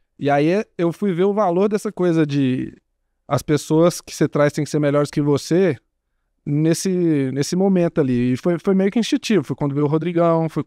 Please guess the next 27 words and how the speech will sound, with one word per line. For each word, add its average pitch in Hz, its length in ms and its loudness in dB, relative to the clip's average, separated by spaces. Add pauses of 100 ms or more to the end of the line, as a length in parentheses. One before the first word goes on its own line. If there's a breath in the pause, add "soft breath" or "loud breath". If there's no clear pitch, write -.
quando 143 220 -4
veio 143 480 0 (420)
a 127 140 -2
Júlia, 147 340 2
que - 80 -4
é 139 40 2
a 135 40 0
nossa 135 220 -4
C - 140 -2
F 135 220 -2
O, 160 320 2 (280)
o 135 100 -8
Thiago. 147 720 0 (380)
Fomos 170 260 -2
trazendo. 180 400 0
Depois 147 240 -2
a 143 80 4
Lídia, 147 360 0
que 147 120 -2
era 139 140 2
da 131 120 0
Nove 131 180 -2
nove. 143 480 0
E 147 400 0 (840)
essas 151 200 -4
pessoas 202 340 0
são 247 300 0